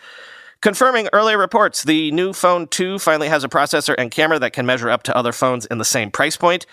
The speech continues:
It's sporting the Snapdragon eight Plus Gen one chip,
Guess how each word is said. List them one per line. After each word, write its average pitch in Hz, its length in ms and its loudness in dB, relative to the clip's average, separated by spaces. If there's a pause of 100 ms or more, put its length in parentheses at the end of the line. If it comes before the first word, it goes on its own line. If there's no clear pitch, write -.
(320)
It's - 340 -2
sporting 123 440 -2
the 113 160 -2
Snapdragon 127 540 0 (100)
eight 131 160 -2
Plus 127 240 0
Gen 113 240 0
one 165 180 2
chip, 180 280 2